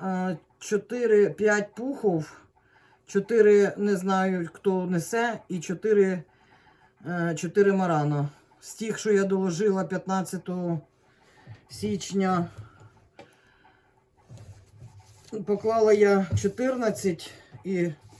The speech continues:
і чотирнадцять мінус чотири осталося десять. От десять яєць осталося. Так, три. Так, да. Десять осталося. От такий у нас результат.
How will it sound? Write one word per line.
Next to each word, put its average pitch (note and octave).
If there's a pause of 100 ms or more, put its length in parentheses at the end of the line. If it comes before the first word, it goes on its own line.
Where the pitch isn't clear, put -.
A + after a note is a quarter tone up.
(400)
і F#3
чотирнадцять G#3
мінус G3+
чотири G#3+
осталося F#3+
десять. D3 (1000)
От D#3+
десять F#3+
яєць G#3
осталося. C3+ (1800)
Так, F#3+ (520)
три. F#3 (1200)
Так, C#3
да. C#3 (1040)
Десять F3+
осталося. C3
От A3
такий F3+
у F#3+
нас F3
результат. D3